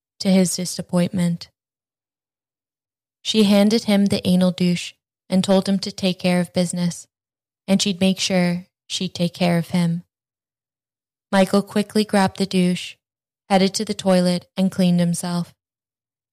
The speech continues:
Within minutes, he was back and excited. He placed himself back in his previous position, and Lucy applied some more lubricant and entered him once again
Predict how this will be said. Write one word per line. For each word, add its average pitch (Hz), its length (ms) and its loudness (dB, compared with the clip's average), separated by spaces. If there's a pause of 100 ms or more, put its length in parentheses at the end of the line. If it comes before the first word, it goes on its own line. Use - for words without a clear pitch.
(320)
Within 202 320 4
minutes, 196 380 0
he 202 100 -4
was 190 160 -2
back 180 520 -2
and 190 120 2
excited. 175 640 -4 (1160)
He 226 100 -4
placed 214 380 0
himself 208 480 -4
back 185 300 0
in 196 80 2
his 190 160 -2
previous 190 460 -2
position, 175 640 -6 (720)
and 196 120 4
Lucy 196 300 2
applied 185 480 -2
some 190 140 -8
more 185 160 2
lubricant 175 720 -4 (600)
and 185 180 0
entered 185 360 0
him 180 220 -2
once 180 300 0
again 175 500 -2